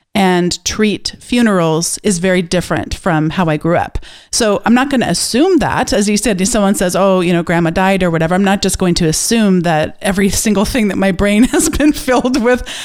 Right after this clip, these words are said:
about that particular culture is going to be true. But I'm going to recognize that in that given context, it's possible we would have vast differences. And, and so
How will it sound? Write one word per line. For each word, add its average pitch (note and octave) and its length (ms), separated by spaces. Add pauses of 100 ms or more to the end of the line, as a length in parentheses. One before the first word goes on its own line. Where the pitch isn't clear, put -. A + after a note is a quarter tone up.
(100)
about G3+ 260
that G#3+ 160
particular G#3 480
culture A#3 320
is G#3 120
going A3+ 180
to G3+ 60
be G3+ 120
true. B3+ 420 (480)
But A#3+ 160
I'm A#3+ 180
going A3 340
to G#3 160
recognize F#3+ 1000
that F3+ 160
in E3 200
that G3+ 380
given F#3 320
context, F#3 840 (280)
it's A3+ 180
possible F#3 840
we G#3 120
would G3 140
have F3 260
vast F#3 360
differences. - 720 (480)
And, A#3 160
and A#3 140
so G#3+ 320